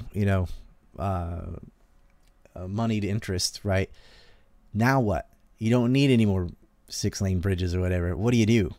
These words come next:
right? And it's, so it's like, what do you do with this? So you end up creating a lot of, uh, unnecessary public works projects and stuff. But man, I can't even feel like I can complain about this compared to,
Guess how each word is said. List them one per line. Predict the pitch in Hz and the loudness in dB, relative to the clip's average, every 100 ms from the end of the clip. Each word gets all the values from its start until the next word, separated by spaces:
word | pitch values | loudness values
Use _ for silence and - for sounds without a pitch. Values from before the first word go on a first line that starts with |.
| _ _ _ _ | _ _ _ _
right? | 98 101 - | -4 -2 -2
And | 107 | -2
it's, | 101 | -2
so | - 107 | 0 2
it's | 104 95 - _ | 2 -2 -12 _
like, | 104 101 101 | -6 -4 -2
what | 104 | -2
do | 104 | 0
you | |
do | 92 104 | 0 0
with | 98 | 0
this? | 95 92 - - - - - - | 2 0 -2 -8 -12 -14 -10 -10
So | - 147 | 4 8
you | 143 | 10
end | 147 143 | 10 10
up | 135 - - - - - | 6 6 -4 -18 -14 -8
creating | - 127 120 110 | 2 4 4 4
a | 107 | 2
lot | 107 107 | 2 0
of, | 98 - - - - - | -2 -6 -10 -10 -18 -14
uh, | - 98 98 92 - | -8 -6 -6 -6 -2
unnecessary | 113 107 107 - 101 - 101 98 92 90 90 - _ - _ _ - | 0 2 0 -2 -6 0 2 4 2 0 -2 -10 _ -20 _ _ -4
public | 101 98 98 | -2 0 -2
works | 92 92 - | -4 -4 -6
projects | - 98 92 90 85 | -6 -4 -2 -4 -4
and | 87 82 | -6 -6
stuff. | - 87 85 - - - - - - - - _ _ _ _ - - _ _ - _ | -4 -4 -4 -6 -16 -20 -20 -20 -20 -20 -20 _ _ _ _ -20 -20 _ _ -20 _
But | 143 151 | 2 4
man, | 160 151 | 6 6
I | 170 | 4
can't | 175 180 | 2 4
even | 139 | 4
feel | 107 - 135 | 2 2 4
like | 117 104 | 4 4
I | 104 | 0
can | 104 | -2
complain | 92 90 - 131 139 | -4 -4 0 2 2
about | 95 76 | 0 -2
this | 87 90 - | -4 -4 -4
compared | 95 - 104 95 | -4 0 0 0
to, | 92 90 | -2 -4